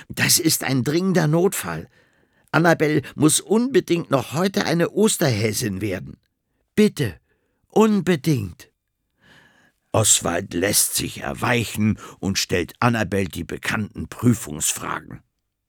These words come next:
Die beantwortet alles richtig. Nur bei der Frage nach den Osterverstecken horcht Oswald auf. Denn Annabel sagt nicht Büsche und Bäume im Garten, sondern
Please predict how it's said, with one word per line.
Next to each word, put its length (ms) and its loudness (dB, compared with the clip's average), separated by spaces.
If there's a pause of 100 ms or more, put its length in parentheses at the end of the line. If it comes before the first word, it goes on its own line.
(140)
Die 140 2
beantwortet 880 -4
alles 360 0
richtig. 480 -8 (540)
Nur 220 4
bei 140 2
der 160 2
Frage 560 0 (180)
nach 420 0
den 280 -2
Osterverstecken 1120 0 (220)
horcht 440 0
Oswald 600 -4
auf. 400 -8 (320)
Denn 320 2
Annabel 600 2
sagt 440 0
nicht 340 -6
Büsche 380 4
und 280 -10
Bäume 360 4
im 180 -8
Garten, 400 0
sondern 540 0